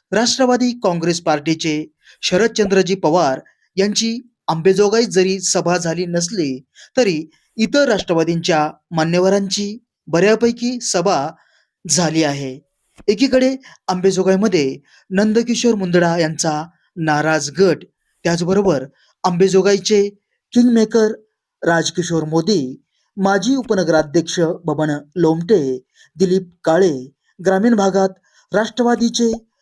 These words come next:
तालुकाध्यक्ष अमरभैया देशमुख, मदन परदेशी, जिल्हाध्यक्षा संजीवनीताई देशमुख यांनी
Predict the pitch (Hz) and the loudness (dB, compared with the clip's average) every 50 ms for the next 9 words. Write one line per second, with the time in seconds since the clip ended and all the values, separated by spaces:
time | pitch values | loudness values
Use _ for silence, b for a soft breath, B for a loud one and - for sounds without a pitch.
0 | _ _ - 165 160 165 160 160 160 156 147 143 185 190 190 - - 226 208 220 | _ _ -4 -2 0 0 0 0 -2 -2 -2 0 -2 0 0 0 -2 -2 -4 -4
1 | - _ _ _ _ _ _ _ - 175 175 170 170 165 156 156 160 160 156 151 | -8 _ _ _ _ _ _ _ -4 -2 0 2 2 0 0 0 0 -2 -2 0
2 | 170 170 170 - 214 214 220 220 220 - - _ _ _ _ _ _ - 170 160 | -2 -2 -2 -4 -4 -4 -4 -4 -6 -10 -20 _ _ _ _ _ _ -6 -2 -2
3 | 160 160 170 160 160 160 160 - 156 160 160 190 208 - - 233 185 139 127 131 | 0 0 0 -2 -2 -6 -6 -4 -4 -2 0 0 0 -2 -2 -4 -4 -6 -6 -10
4 | 127 B B B B B B 160 175 196 185 214 214 226 175 190 233 233 - - | -14 B B B B B B -2 0 0 2 2 0 0 0 -2 -2 0 0 -2
5 | 226 214 226 220 b b b b b - - 175 170 160 160 160 160 160 143 160 | -2 -2 -4 -8 b b b b b -4 -2 -2 0 0 -2 -2 -2 -2 -2 0
6 | 151 156 151 151 165 156 - - 214 208 156 135 - _ _ b b b b b | 0 0 0 0 0 -2 -2 -4 -2 -2 -4 -4 -6 _ _ b b b b b
7 | 190 226 247 254 262 277 277 | 0 0 0 0 0 -2 -4